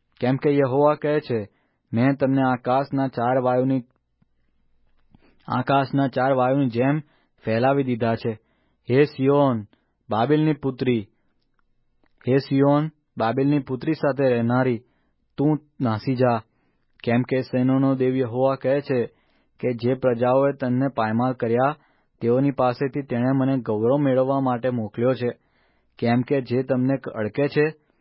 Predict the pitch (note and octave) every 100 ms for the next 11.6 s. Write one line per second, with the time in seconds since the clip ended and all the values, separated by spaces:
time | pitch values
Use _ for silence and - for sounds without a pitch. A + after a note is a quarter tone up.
0 | _ _ _ _ - A#2 A#2 C3+ A#2 C3
1 | C3 B2+ C3+ A#2 - C#3+ D3 D3+ D#3 _
2 | _ _ A#2 A#2+ C3 C3+ F#2+ A#2 A#2 C3+
3 | C3+ A2+ - C3 C#3 B2+ - B2+ - A#2
4 | G2+ _ _ _ _ A#2 A#2+ C#3 A#2+ C3
5 | D3 A#2+ - _ _ _ A#2+ C3 D3+ D#3+
6 | D3+ C3+ D3 A#2 B2 C#3 C#3 B2+ C3+ C#3
7 | C#3+ C3 A2 G#2+ B2+ C#3 - - _ _
8 | _ _ _ - C3+ C3+ A#2 C3 C#3+ C3+
9 | C#3 C#3+ A2 A2 B2+ B2 A2 A#2 C3+ C3+
10 | C#3+ D#3+ _ _ _ _ A#2 C3+ C#3 C#3+
11 | C#3+ A#2 C#3 - C#3